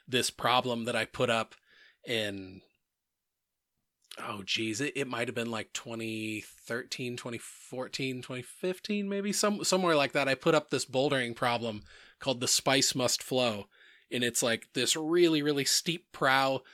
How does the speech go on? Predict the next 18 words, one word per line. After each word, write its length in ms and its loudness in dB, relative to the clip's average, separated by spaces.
It, 200 0
it 140 8
only 240 4
ever 160 2
gets, 300 0
like, 140 -4
maybe 380 -6
twelve 300 -2
feet 260 -2
off 240 -2
the 120 -10
ground 440 -4
at 120 0
its 160 -4
highest, 460 0
and, 220 -2
and, 200 2
like, 280 -2